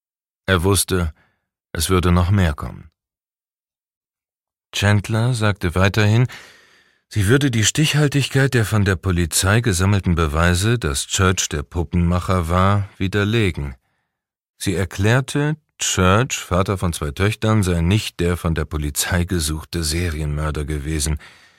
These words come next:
Die Polizei habe ihn nur als solchen gebrandmarkt, um das Fehlverhalten von Bosch zu vertuschen. „Detective Bosch tötete kaltblütig einen unschuldigen Menschen“,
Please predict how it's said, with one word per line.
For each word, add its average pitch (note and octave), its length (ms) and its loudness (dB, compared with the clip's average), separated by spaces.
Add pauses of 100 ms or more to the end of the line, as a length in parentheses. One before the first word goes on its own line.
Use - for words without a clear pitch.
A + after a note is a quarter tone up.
(280)
Die E2 60 -2
Polizei F2+ 520 2
habe F#2+ 300 0
ihn F#2 280 0
nur F#2 200 2
als E2 220 -4
solchen F#2 420 -2
gebrandmarkt, G2 960 -2
um F#2 120 0
das D#2+ 220 -2
Fehlverhalten F#2 880 -4
von E2 320 -8
Bosch F#2 280 -6
zu - 140 -8
vertuschen. B1+ 720 -12 (1400)
„Detective A#2+ 600 -2 (100)
Bosch B2+ 300 -2
tötete A2+ 460 -2
kaltblütig C#3+ 880 -2
einen G2+ 240 0
unschuldigen B2 720 -2
Menschen“, G#2 420 -2